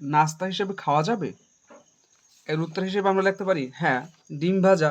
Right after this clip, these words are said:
নাস্তা হিসেবে খাওয়া যাবে বা খাওয়া যায়। এরপর বলা হয়েছে, ডিম ভাজার সময় কি রকমের দুর্ঘটনা হতে পারে? এর উত্তর হিসেবে লিখতে পারি, হাত থেকে ডিম পড়ে যেতে পারে। এরপর দেখো, বলা হয়েছে,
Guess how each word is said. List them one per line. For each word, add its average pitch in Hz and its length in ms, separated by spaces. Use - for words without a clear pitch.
নাস্তা 165 360
হিসেবে 180 360
খাওয়া 139 180
যাবে 107 280
বা 160 80
খাওয়া 131 260
যায়। 101 160
এরপর 170 260
বলা 190 140
হয়েছে, 196 200
ডিম 185 260
ভাজার 180 380
সময় 196 280
কি 208 100
রকমের 202 460
দুর্ঘটনা 190 480
হতে 170 220
পারে? 101 140
এর 170 180
উত্তর 190 200
হিসেবে 196 240
লিখতে 190 240
পারি, 147 160
হাত 160 200
থেকে 196 240
ডিম 175 180
পড়ে 175 220
যেতে 160 240
পারে। 104 160
এরপর 185 220
দেখো, 190 240
বলা 185 180
হয়েছে, 196 280